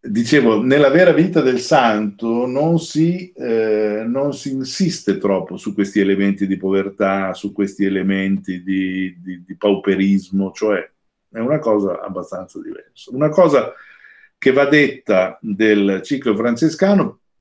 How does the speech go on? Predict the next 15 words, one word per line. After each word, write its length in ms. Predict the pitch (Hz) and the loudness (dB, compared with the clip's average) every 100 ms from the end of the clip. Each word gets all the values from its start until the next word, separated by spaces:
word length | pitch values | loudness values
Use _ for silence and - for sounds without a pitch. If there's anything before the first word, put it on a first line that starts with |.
| _ | _
e 120 | - - | -12 -4
che 120 | 110 | 0
va 120 | 98 | 2
detta 280 | 110 135 92 | 2 2 0
dell'intera 800 | 82 95 107 113 113 165 104 85 | -4 -2 0 -2 0 2 2 0
Basilica 480 | 87 90 120 92 95 | -4 -6 -6 -6 -8
Superiore 520 | - 160 170 175 175 | -10 -8 -4 -2 -2
è 20 | |
che 140 | 131 | -4
ci 120 | - 165 | -6 -4
sono 280 | 175 151 143 | -2 -2 0
molte 460 | 170 208 220 196 | 4 4 4 2
alterazioni 640 | 156 - 139 147 - 117 107 | -2 0 0 -2 -4 -4 -2
della 200 | 104 98 | 0 0
biacca, 640 | 101 87 - _ 101 98 | -2 -2 -6 _ -10 -10